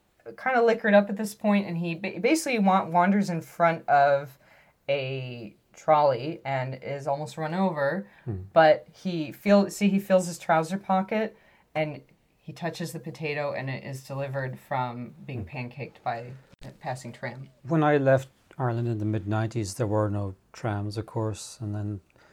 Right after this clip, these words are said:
Speaker 2: sometime in the zeros they brought in the Luas, which is the modern version of a tram, and by God, could that thing kill a person. Like, you, it's
Speaker 1: Mm-hmm.
Speaker 2: so quiet. And
Speaker 1: Yeah.
Speaker 2: I have to constantly remind myself when the tracks are nearby, like, stay,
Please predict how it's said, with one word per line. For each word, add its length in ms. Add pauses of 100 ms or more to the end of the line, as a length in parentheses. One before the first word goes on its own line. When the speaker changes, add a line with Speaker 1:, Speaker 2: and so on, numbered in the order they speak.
(180)
Speaker 2:
sometime 420
in 80
the 100
zeros 380
they 100
brought 160
in 80
the 100
Luas, 540 (140)
which 120
is 140
the 80
modern 320
version 340
of 120
a 20
tram, 440
and 100
by 160
God, 280
could 120
that 160
thing 160
kill 200
a 60
person. 480 (140)
Like, 180
you, 220 (360)
it's 180
Speaker 1:
Mm-hmm. 180
Speaker 2:
so 180
quiet. 460 (560)
And 180
Speaker 1:
Yeah. 220
Speaker 2:
I 80
have 200
to 120
constantly 520
remind 360
myself 300
when 100
the 60
tracks 360
are 40
nearby, 420
like, 180
stay, 320